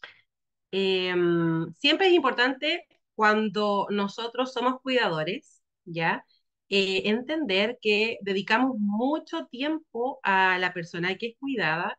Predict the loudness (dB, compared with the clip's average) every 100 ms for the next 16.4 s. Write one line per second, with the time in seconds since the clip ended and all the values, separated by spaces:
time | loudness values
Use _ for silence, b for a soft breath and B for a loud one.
0 | _ -8 -4 -2 -2 -4 -4 -4 -4 -2
1 | -2 -4 -8 -8 -8 -4 0 2 0 -10
2 | _ _ _ _ _ _ _ _ _ _
3 | 0 2 2 2 0 -2 -8 -4 -2 0
4 | 0 0 -4 _ _ -2 2 2 0 -2
5 | -4 -2 2 2 2 0 -2 -2 -2 -2
6 | -2 -2 -2 -2 -6 -6 -6 -10 -8 -6
7 | -4 -6 -8 -8 -2 0 0 2 2 0
8 | -4 -2 -2 -2 -2 -4 -4 -4 -6 -8
9 | -8 -8 -10 -10 _ _ b b -8 -2
10 | 0 0 -2 -6 -4 -6 -6 0 2 2
11 | 2 -2 0 0 0 -2 -8 -6 -6 -6
12 | -4 -4 -6 -6 -4 2 4 4 0 -2
13 | 0 0 0 -4 -4 -4 -4 -4 -4 -4
14 | -4 -4 -4 -4 0 0 -2 -4 0 2
15 | 2 -2 -4 -6 -6 -6 -8 -6 -6 -2
16 | 2 2 2 -4